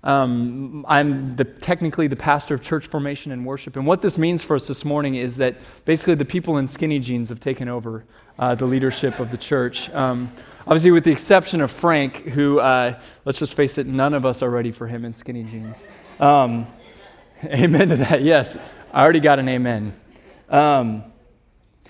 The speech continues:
but no, I, I, I'm so excited to be here, uh, getting to preach through this passage. This is one, one of my favorite passages in the Bible. It, it's, uh, it kind of, it, it, it's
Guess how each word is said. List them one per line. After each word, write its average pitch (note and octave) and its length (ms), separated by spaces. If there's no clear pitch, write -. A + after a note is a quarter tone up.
but F3+ 100
no, G#3 100
I, F3 220
I, F3 360
I'm F3+ 120
so A#3 180
excited E3 360
to C3+ 40
be C3+ 300
here, C3+ 560
uh, C3 260
getting D3 260
to C#3 60
preach - 600
through F3 200
this D3+ 200
passage. C#3+ 640
This F#3 120
is A3 160
one, G3 260
one G3+ 140
of G#3+ 60
my E3+ 100
favorite D3+ 320
passages C3 600
in B2+ 40
the B2 80
Bible. A#2 380
It, C#3+ 180
it's, C#3 320
uh, C3 320
it D#3 60
kind G#3 160
of, D#3+ 160
it, F#3+ 80
it, E3+ 600
it's D#3 320